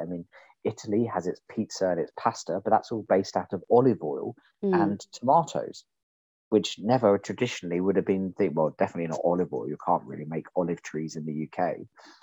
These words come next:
Speaker 1: Um, but the tomato was not something we grew here.
Speaker 2: But I think one thing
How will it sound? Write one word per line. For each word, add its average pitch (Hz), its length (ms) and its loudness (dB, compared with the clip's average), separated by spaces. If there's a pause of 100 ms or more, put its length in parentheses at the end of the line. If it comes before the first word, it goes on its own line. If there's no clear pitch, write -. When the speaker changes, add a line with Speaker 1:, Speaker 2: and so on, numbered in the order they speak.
(120)
Speaker 1:
Um, 90 400 2
but 95 100 2
the 92 80 0
tomato 110 500 0
was 85 120 -4
not 101 160 -2
something 87 340 -6
we 90 120 -2
grew 131 260 2
here. - 260 -12 (400)
Speaker 2:
But 226 160 8
I 240 60 10
think 269 200 6
one 233 320 8
thing 185 500 2